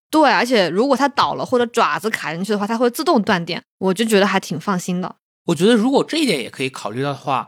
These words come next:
Speaker 2: 真的是还蛮从猫猫的视角去设计的。就像我们有的办公椅就会说是所谓的人体工学嘛，那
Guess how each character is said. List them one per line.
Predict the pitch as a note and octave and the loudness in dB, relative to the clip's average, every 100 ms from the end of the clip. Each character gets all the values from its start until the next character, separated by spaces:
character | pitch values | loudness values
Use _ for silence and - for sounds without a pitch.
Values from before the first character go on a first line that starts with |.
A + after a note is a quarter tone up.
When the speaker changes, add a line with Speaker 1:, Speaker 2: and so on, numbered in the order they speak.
| _ - | _ -6
Speaker 2:
真 | B3 | -2
的 | G3+ | -2
是 | - B3 | -4 -6
还 | - - C3+ | -6 -8 -6
蛮 | A2 F2 | -8 -10
从 | - A#2 | -10 -6
猫 | D3 | -4
猫 | E3 E3+ E3 | -2 -2 -2
的 | B2 | -6
视 | - | -8
角 | C3 F#2 | -8 -10
去 | - | -12
设 | - A3 | -2 -2
计 | C#3+ C3 | -2 -6
的。 | A2+ - _ _ | -8 -10 _ _
就 | A#3+ | 0
像 | B3 G#3+ - | 0 0 -4
我 | C#3+ | -4
们 | A#2+ C3 | -2 -2
有 | C3+ | -2
的 | G#2+ | -2
办 | G3+ F3+ | -2 0
公 | G#3+ | -2
椅 | F#3 | -2
就 | - | -4
会 | C#3 | -4
说 | C3+ C#3 C3+ | -2 -2 -4
是 | - E3 C3+ | -6 -6 -6
所 | A2+ | -4
谓 | B2+ | -4
的 | B2 | -4
人 | A2 | -6
体 | - A#2+ | -8 -12
工 | D3 - | -8 -6
学 | - G#2 | -6 -4
嘛， | C#3+ - _ - | -4 -4 _ -2
那 | G#3+ | 0